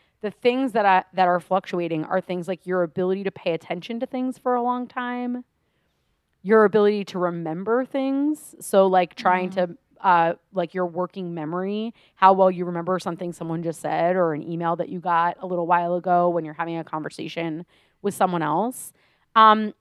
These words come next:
Speaker 1: and your executive function, which sort of is able to filter out noise in your environment and figure out what's important, all fluctuate according to your chronobiology. Um, and because all of those things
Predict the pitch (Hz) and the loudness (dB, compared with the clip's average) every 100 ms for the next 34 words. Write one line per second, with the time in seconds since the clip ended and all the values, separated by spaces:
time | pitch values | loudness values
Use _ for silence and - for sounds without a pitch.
0 | _ 226 240 285 311 226 180 190 240 226 | _ 2 2 2 0 0 0 0 2 0
1 | 190 - 175 - 240 233 202 - 196 190 | 2 -2 -2 -4 -4 -2 -6 -4 -4 -4
2 | 190 185 175 175 - - 190 - 196 190 | -6 -8 -6 -8 -8 -8 -8 -4 -2 -2
3 | - 165 160 160 165 220 240 254 254 254 | -2 -6 -6 -8 -8 -10 -8 -8 -4 -4
4 | 262 262 - 185 - 160 180 180 - 170 | -4 -6 -6 -10 -12 -2 2 2 2 -4
5 | - 156 - 151 - 220 311 294 _ _ | -4 -10 -8 -10 -8 -6 -6 -8 _ _
6 | _ _ _ _ 214 220 240 240 208 202 | _ _ _ _ 8 10 10 8 2 0
7 | - 196 180 165 - - 185 - 214 202 | 0 -2 -2 -4 -8 -10 -10 -6 -2 -2
8 | 190 185 - 170 175 165 170 - 175 165 | -2 -6 -6 -6 -4 -2 -2 -2 -4 -2
9 | 160 151 139 - - - - - _ _ | -2 -2 -2 -4 -8 -14 -16 -20 _ _
10 | _ _ 208 208 202 196 - _ 226 220 | _ _ 6 8 8 2 -6 _ -2 -2
11 | 196 202 - 294 311 247 220 208 180 - | -2 -6 2 4 6 6 4 0 -4 4
12 | 190 214 220 170 180 180 185 240 254 269 | 4 6 2 -2 -4 -4 -8 -10 -8 -8
13 | 294 - | -8 -12